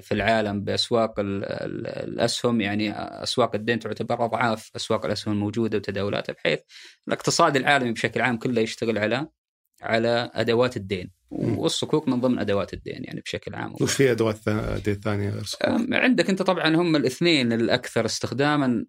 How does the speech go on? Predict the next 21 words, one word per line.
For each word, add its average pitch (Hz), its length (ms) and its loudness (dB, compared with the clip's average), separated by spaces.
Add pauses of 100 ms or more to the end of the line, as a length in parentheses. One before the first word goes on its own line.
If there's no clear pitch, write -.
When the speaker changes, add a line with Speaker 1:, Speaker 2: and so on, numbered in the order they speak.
Speaker 1:
آه، 120 260 -2
البوندز، 120 560 2
السندات 117 680 2
اللي 107 220 0
هي 110 120 2
مثل 123 260 0
الصكوك، - 540 -2
لكن 107 280 0
ما، 117 520 2 (100)
يعني 107 200 0
ما 131 120 4
تنظر 113 320 0
للجانب، 107 540 0
آه، 98 380 0
الالتزام 104 760 -2
الشرعي 98 540 -2
في - 120 -6
ال-، - 580 -8
في، 95 220 -4
في 107 140 -4
تعاملاتها، 101 760 -4